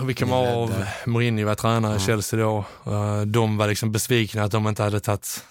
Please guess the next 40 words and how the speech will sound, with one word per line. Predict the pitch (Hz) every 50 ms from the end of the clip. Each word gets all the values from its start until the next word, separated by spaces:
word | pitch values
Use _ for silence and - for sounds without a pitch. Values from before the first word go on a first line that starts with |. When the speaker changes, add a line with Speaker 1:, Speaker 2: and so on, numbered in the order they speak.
| -
Speaker 1:
tre | - - 120 107 104
poäng | - 120 107 104
mot | 104 101
Speaker 2:
Mm. | 101 110 110
Speaker 1:
oss. | 104 101 92 - - - - - - _ - - _ _
Vi | - 113 113 110 104
var | 104
besvikna | 104 110 - - 127 117 101 95 107
att | 104 107
Speaker 2:
Mm. | 110 107
Speaker 1:
vi | 104 104
hade | 104 101
blivit | 101 104 104 104 101 98 - - - - - _ - - - - _ _
en | - 107 113 107 107 107 104 101 90 92 95 107 -
väldigt | - 117 117 107 101 92
tveksam | - 120 107 104 - 113 101
straff | - - 110 104 - -
också. | 110 104 - 98 104
Speaker 2:
Mm. | 101 92 - - - - - - - - - - _
Speaker 1:
Så | - -
då | 117 98 - 151 131 127
var | 135 131
det | 123
lite | 123 120 123 120 120 - 113
mer | 110 107 104 98 95
och, | 95 98 98 98 98 98 95 - - 110 107 107
och | 104 107
liksom, | 104 - - 110 104 107 110 - - _ -
ja, | - 120
det | 117 113
blev | 113 117 113
lite, | 107 110 107 107 104 - 113 107 104 104 101 101 98 - - _ _ _
lite | - 110 98 - 110
bråk | 107 107 101 98 -
så | - 113 107 101
här | 98
i, | 98 101 101 101 101 104
i | 104
tunneln. | - 110 107 104 98 98 98 98 98 98
Och, | 98 98 98